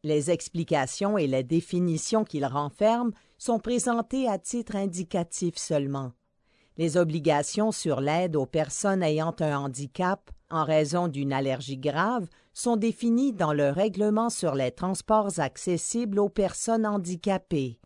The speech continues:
R T A P H, et dans l'annexe A du présent guide.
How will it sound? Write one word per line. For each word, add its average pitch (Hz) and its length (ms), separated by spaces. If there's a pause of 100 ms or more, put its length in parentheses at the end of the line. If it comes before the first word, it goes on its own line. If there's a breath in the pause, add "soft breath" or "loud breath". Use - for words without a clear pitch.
R 190 280
T 185 240
A 196 120
P 180 240
H, 131 480 (300)
et 214 140
dans 165 200
l'annexe 180 640
A 196 220
du 135 280
présent 160 500
guide. 139 480